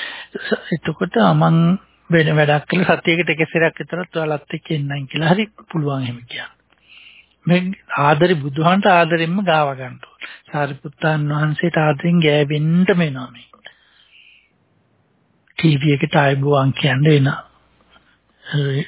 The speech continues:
රිමෝට් කන්ට්‍රෝල් එකේ තියෙන්න ඕන තමන්ගේ ඔළුවේ දැන්. ඒක රිමෝට් කන්ට්‍රෝල් එකක් හදා ගන්න ඕන ඔළුවේම.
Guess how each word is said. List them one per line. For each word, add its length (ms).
රිමෝට් 440
කන්ට්‍රෝල් 640
එකේ 240
තියෙන්න 320
ඕන 200
තමන්ගේ 420
ඔළුවේ 320
දැන්. 220
ඒක 240
රිමෝට් 400
කන්ට්‍රෝල් 540
එකක් 220
හදා 280
ගන්න 300
ඕන 160
ඔළුවේම. 460